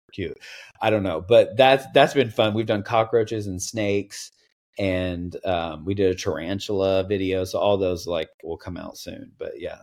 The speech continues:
so there's, there's, it's, it's a lot more than just, like, little puppy videos that, you know, you, you initially think. It's also every other type of pet, so <laughs> it's fun.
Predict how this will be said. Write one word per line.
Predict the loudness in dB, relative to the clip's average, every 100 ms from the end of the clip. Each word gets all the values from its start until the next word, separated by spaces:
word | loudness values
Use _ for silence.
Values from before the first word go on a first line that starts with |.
| _
so | -2 0
there's, | 4 2 2
there's, | 4 4 2 2
it's, | 2 4
it's | 2 6
a |
lot | 8 8 6
more | 0 0
than | 0
just, | -2 0
like, | 2 2 0 -20 -20 _ _
little | -2 -2
puppy | 0 -4 -2 -6
videos | -4 -2 -2 0
that, | -2 -2 _ -8
you | -6
know, | -6 -8 _
you, | -6 -4 -4
you | -2 0
initially | 0 -2 0 -2 -2 -2
think. | -2 -4 -4 -6
It's | 0
also | 0 0 0 -2 -2 -6 _ _ _ -4
every | -2 2
other | 4 4
type | 0 -6 -6
of | -10 _ -8
pet, | -4 -4 -8 _ _
so | -10 -2 0 2
<laughs> | 2
it's | 0 0
fun. | -2 -2 -2